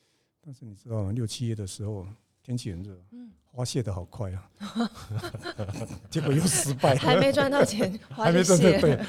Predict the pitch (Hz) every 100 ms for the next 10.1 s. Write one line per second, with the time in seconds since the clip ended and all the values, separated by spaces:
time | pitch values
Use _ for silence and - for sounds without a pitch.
0 | - - 160 143 - 131 - - - -
1 | _ - 131 143 135 143 123 127 156 110
2 | 107 123 101 104 117 120 101 95 95 107
3 | - 98 98 117 226 196 110 123 123 104
4 | 117 123 - 117 117 113 - _ _ _
5 | - - 92 131 135 92 90 - 101 98
6 | 98 117 110 101 - 113 - _ _ 233
7 | _ _ _ _ - 135 170 104 110 135
8 | 127 - 120 - 101 110 104 104 - -
9 | 104 120 104 95 104 98 95 95 98 95
10 | 104